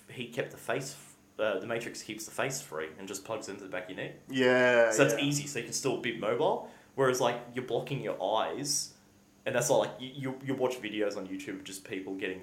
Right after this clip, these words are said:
Speaker 1: fucked
Speaker 2: <laughs>
Speaker 1: up,
Speaker 2: Yeah.
Speaker 1: jumping off cliffs into walls, like, physical walls.
Speaker 2: Yeah.
Speaker 1: It's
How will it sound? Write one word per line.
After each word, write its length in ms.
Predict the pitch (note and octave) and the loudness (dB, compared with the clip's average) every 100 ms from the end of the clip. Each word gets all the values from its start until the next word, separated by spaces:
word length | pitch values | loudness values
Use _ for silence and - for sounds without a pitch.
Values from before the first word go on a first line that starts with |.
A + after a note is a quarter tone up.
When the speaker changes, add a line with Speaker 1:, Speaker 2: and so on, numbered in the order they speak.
| - | -14
Speaker 1:
fucked 580 | - - - A2+ G#2 - | -20 -20 -12 -6 0 2
Speaker 2:
<laughs> 20 | |
Speaker 1:
up, 120 | - | 8
Speaker 2:
Yeah. 800 | A#3 G#3 G#3+ - - F3 - D3+ | 8 10 8 6 4 2 4 2
Speaker 1:
jumping 420 | C#3+ C3+ B2 A#2+ | 4 4 4 -2
off 160 | G#2+ - | -4 -6
cliffs 460 | - A#2+ G#2+ - - | -4 -2 -2 -4 -6
into 200 | A#2+ A#2 | -8 -8
walls, 580 | G#2 G2+ G2 G2+ A2 - | -8 -2 -2 0 0 -2
like, 140 | - | -4
physical 540 | - - A#2 B2+ C#3 | -8 -6 -6 -4 -6
walls. 180 | B2+ C3+ | -4 0
Speaker 2:
Yeah. 200 | E3 C3 - - - - D#3+ | 4 2 0 -12 -20 -6 -2
Speaker 1:
It's 340 | D#3+ - | 0 0